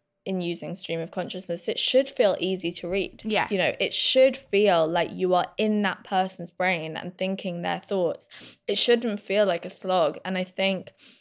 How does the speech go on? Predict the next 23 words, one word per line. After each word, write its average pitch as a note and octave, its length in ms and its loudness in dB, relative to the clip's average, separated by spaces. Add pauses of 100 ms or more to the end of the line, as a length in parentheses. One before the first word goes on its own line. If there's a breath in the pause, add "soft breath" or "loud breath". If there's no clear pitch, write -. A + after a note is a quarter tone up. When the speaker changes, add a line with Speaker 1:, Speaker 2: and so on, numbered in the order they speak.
(240 loud breath)
Speaker 1:
none A3+ 360 4
of A#3+ 120 2
her - 140 -2
books - 300 -4
feel - 160 -6
like - 180 -10
a G#3+ 40 -14
slog. - 340 -6
None G#3 360 0
of A3+ 120 -4
them F3 180 -6
feel F3+ 160 -4
hard F3 300 -4
to F3+ 100 -10
read. F3+ 320 -4
They're F3 140 -2
just, F3+ 480 -4 (440 loud breath)
they G3+ 120 4
make A3 260 0
sense, - 640 -4
you F3 80 -2
know, D#3 240 2
being, G3+ 420 0